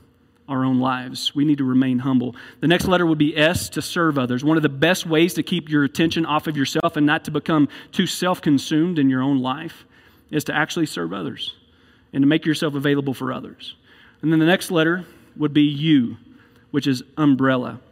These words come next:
At this point in my sermon, I had no word I could think of for the letter, letter U.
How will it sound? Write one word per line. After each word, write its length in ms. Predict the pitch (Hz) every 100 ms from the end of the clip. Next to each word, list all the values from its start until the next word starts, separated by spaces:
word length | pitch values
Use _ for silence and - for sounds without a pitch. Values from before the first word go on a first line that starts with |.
| _ _ _ -
At 120 | 143
this 160 | 160 170
point 240 | - 165
in 60 | 156
my 100 | 139
sermon, 400 | - 147 143 139
I 100 | 139
had 220 | 139 127
no 460 | 131 135 151 151 151
word 400 | 139 139 131 127
I 100 | 131
could 140 | 139
think 220 | 139 135
of 140 | 127 127
for 100 | 143
the 80 | 127
letter, 260 | 127 127 123 - 135
letter 220 | 131 127
U. 320 | 131 143 170